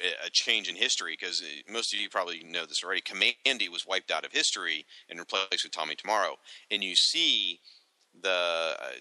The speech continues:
you know, the Space Rangers or whatever, or the Planeteers, finding a young boy, young Tommy Tomorrow,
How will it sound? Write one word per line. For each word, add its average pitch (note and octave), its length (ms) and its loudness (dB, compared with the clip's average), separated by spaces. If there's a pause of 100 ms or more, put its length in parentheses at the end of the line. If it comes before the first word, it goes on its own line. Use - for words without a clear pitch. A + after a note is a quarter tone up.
you G2 120 -2
know, D#2+ 140 -4 (280)
the E2+ 80 -6
Space D3 340 4 (100)
Rangers E2 380 -2
or E2+ 60 -10
whatever, D#2 480 -4
or D#2 40 -6
the D#2 60 -8
Planeteers, G#2+ 680 2 (240)
finding B2 600 4
a F#2 60 6
young G#2 380 0
boy, G2 480 2
young F#2 220 2
Tommy G#2+ 300 2
Tomorrow, F#2 580 2